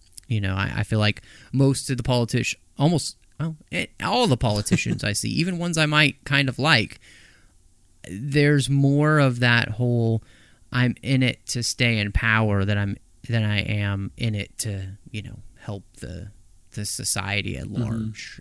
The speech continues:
Speaker 1: And, um, yeah, so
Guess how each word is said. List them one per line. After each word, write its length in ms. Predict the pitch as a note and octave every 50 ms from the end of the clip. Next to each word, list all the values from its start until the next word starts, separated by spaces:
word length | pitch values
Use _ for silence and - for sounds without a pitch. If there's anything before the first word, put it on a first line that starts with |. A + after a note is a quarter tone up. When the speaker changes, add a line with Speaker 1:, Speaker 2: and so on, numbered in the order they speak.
| -
Speaker 1:
And, 380 | - A2+ A2 G#2 G#2 G#2 G#2 G#2
um, 360 | G2+ G2 G2 G#2 G2+ G#2 G#2 - - - _ _ _ _ _ _ - - _ _ _ _ _ _ _ _ _ - -
yeah, 220 | C#3+ D#3 C3+ - G#2+
so 220 | - C#3+ C#3+ C3